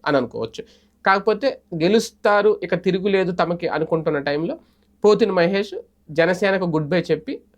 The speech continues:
వైసీపీలో చేరడం, ఇది ఖచ్చితంగా ఊహించని ఎదురు దెబ్బే అవుతుంది. సుజనా చౌదరి గెలుపుకి కాస్తంత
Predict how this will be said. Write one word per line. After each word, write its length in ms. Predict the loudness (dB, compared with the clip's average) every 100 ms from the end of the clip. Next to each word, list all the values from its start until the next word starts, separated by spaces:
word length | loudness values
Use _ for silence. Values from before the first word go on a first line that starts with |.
| _
వైసీపీలో 500 | 0 2 0 0 0
చేరడం, 380 | 0 -2 -4 -6 -10 _ _ _ -2
ఇది 120 | 0
ఖచ్చితంగా 640 | 0 -2 0 0 0 -2 0
ఊహించని 480 | 0 2 0 0 0
ఎదురు 200 | 0 2
దెబ్బే 260 | 2 2
అవుతుంది. 380 | 2 2 -2 -10 -12
సుజనా 340 | -4 0 2 2
చౌదరి 220 | 2 2
గెలుపుకి 400 | 0 0 -2 -4
కాస్తంత 540 | -4 -4 -8 -6 -8